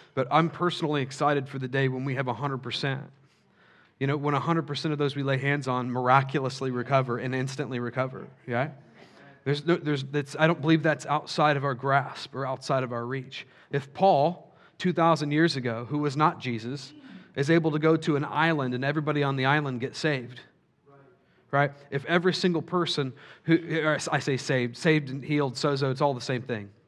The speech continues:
if you didn't know that. Healed physically, spiritually, and emotionally. That's sozo. That's the word we have for salvation in the Greek, if you didn't know. You know, God always intended it to be a three-part mission.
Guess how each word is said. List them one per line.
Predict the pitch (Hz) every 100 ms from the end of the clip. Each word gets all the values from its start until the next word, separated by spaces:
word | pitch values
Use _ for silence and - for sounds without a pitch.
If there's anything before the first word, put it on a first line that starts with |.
| - - _ _ _
if |
you | 127
didn't | 123 120
know | 107
that. | 110 - _ _ _ _
Healed | - 160 160 -
physically, | 170 151 156 160 156 - - _ - -
spiritually, | - - 165 160 156 156 143 135 - - -
and | 139
emotionally. | 147 147 139 - 120 110
That's | 120 135
sozo. | - 151 143 123 110 107
That's | 131
the | -
word | 131 143 127
we |
have | 123 135
for | 135
salvation | - 127 120 120 117 110
in | 110
the |
Greek, | 107 101 104
if | 107 120
you |
didn't | 120 113
know. | 113 - - - - - 104
You |
know, | 110 - -
God | 131
always | 127 131 131
intended | 123 135 123
it | 117
to | 113
be | 120
a | 110
three-part | - 120 117 120 -
mission. | 117 - 98